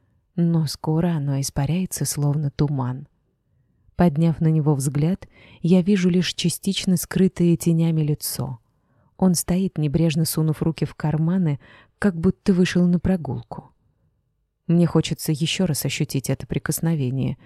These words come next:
испытать его решительную и спокойную уверенность. Если Сет пробуждает во мне свирепую бурю,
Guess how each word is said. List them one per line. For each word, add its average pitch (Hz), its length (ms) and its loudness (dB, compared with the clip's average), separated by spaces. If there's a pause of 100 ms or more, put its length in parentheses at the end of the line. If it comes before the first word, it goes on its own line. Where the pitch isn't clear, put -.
(240)
испытать 185 560 -2
его 156 220 2
решительную 160 720 0
и 196 100 -4
спокойную 175 640 0
уверенность. 127 840 -4 (760)
Если 165 480 4
Сет - 320 -2
пробуждает 147 600 -2
во 143 120 -2
мне 143 200 -2
свирепую 151 640 0
бурю, 156 420 -2